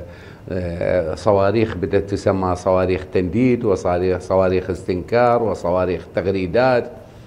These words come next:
هذه يذكرني بجماعة هجموا على جماعة فضربوهم، أذوهم، ذولاك كانوا بس يسبون بيهم،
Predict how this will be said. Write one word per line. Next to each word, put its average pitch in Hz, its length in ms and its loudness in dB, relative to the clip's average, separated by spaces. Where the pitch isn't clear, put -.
هذه 156 580 4
يذكرني 147 680 4
بجماعة 131 1500 2
هجموا 131 760 4
على 123 300 6
جماعة 120 720 2
فضربوهم، 120 1400 4
أذوهم، 120 680 6
ذولاك 170 680 8
كانوا 160 340 4
بس 180 360 4
يسبون 139 720 4
بيهم، 98 400 -2